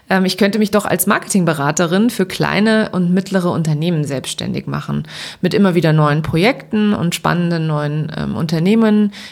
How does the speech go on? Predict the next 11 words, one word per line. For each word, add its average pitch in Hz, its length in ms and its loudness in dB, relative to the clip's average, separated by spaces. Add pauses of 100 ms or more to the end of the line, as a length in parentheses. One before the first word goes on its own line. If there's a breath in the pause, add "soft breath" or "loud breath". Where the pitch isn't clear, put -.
die 185 60 0
ich 190 100 -2
kennenlernen 180 580 2
konnte. 165 600 -2
Und 160 340 -4 (260)
das - 480 -4
war 156 200 0
auf 156 120 -6
jeden 156 200 0
Fall 208 180 2
was, 226 420 0